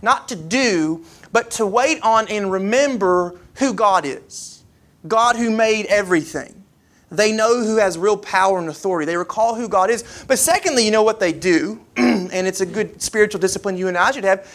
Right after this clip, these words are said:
They remember what God has said about himself. They quote in this prayer to God, uh, Psalm chapter two. And I'll read it more fully. Psalm chapter two. I don't think I have the verse up there for you,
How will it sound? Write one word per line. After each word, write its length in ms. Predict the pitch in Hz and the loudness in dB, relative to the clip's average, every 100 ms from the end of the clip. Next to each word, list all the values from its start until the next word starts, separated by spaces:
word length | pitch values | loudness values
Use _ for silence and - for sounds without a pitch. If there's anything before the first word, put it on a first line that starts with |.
| - - | -20 -14
They 320 | 160 240 311 | -2 0 2
remember 800 | 349 302 220 208 202 214 269 - - | 2 2 0 0 0 2 0 -4 -18
what 300 | 180 226 233 | -4 -2 -2
God 220 | 196 233 233 | 0 2 0
has 120 | 233 | 2
said 160 | 247 | 2
about 200 | 220 220 | 2 2
himself. 800 | 247 240 294 311 247 - - - _ _ _ _ _ 165 | 0 -2 0 2 2 -2 -20 -20 _ _ _ _ _ -2
They 160 | 233 | 0
quote 460 | 233 - 254 277 214 | 0 -2 0 0 0
in 160 | 226 | 2
this 200 | 220 196 | 2 0
prayer 540 | - - 247 285 214 226 | -4 0 2 4 2 0
to 140 | 214 | -4
God, 560 | 160 190 160 165 233 269 - - - - | -2 0 2 2 0 -4 -20 -20 -20 -6
uh, 240 | 220 226 | -2 0
Psalm 640 | 214 - 247 233 233 226 226 | 0 0 2 2 0 -2 -4
chapter 420 | 262 233 240 226 | 0 0 -2 -6
two. 600 | - 269 214 143 - - - _ - _ - - - - | -2 0 0 0 -6 -16 -20 _ -20 _ -20 -20 -20 -4
And 120 | 196 | 2
I'll 140 | 196 | 2
read 160 | 208 247 | 2 0
it 80 | 208 | 0
more 160 | 202 | 0
fully. 540 | 175 - 214 202 165 160 | 0 0 2 2 2 0
Psalm 260 | 180 190 | 0 0
chapter 380 | 180 202 185 170 | 0 0 0 -4
two. 540 | 160 - 196 185 170 - _ _ - - | -10 -4 -2 -2 -4 -10 _ _ -20 -8
I 40 | |
don't 100 | 208 | -4
think 140 | 208 | 0
I 60 | 180 | 0
have 180 | 170 160 | 0 -2
the 60 | |
verse 260 | 151 156 147 | 2 0 2
up 160 | 160 160 | 0 0
there 120 | 147 | -4
for 220 | - 151 | 0 0
you, 220 | 147 147 | 0 -6